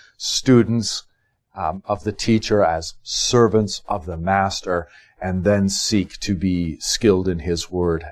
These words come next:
and skilled in distinguishing good from evil. So far, so good?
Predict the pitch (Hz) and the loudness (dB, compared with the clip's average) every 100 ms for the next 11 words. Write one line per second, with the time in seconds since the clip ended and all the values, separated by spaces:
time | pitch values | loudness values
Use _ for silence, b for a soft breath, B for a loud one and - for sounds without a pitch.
0 | - 87 87 - - 87 85 82 80 78 | -8 -6 -4 -6 -2 -2 -2 -6 -6 -8
1 | 92 82 78 - 71 71 71 57 69 76 | -6 -6 -8 -12 -10 -10 -10 -16 -20 -20
2 | _ _ _ _ _ _ _ - 107 127 | _ _ _ _ _ _ _ -2 2 2
3 | 120 143 139 180 202 | 2 2 2 2 0